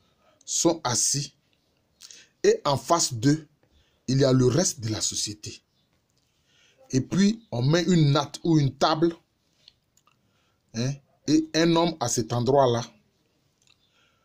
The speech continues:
permet que l'on puisse prendre la parole tour à tour. C'est lui, en fait, qui donne la parole à tous ceux qui veulent la prendre.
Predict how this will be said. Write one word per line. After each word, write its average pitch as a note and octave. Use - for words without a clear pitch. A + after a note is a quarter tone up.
permet E3
que E3
l'on E3
puisse F3
prendre E3+
la B2
parole D3
tour G3+
à C#3+
tour. D3
C'est B2+
lui, F#3+
en C#3+
fait, -
qui B2+
donne E3
la A2
parole A2
à B2
tous -
ceux E3+
qui C#3
veulent B2
la G#2+
prendre. A2+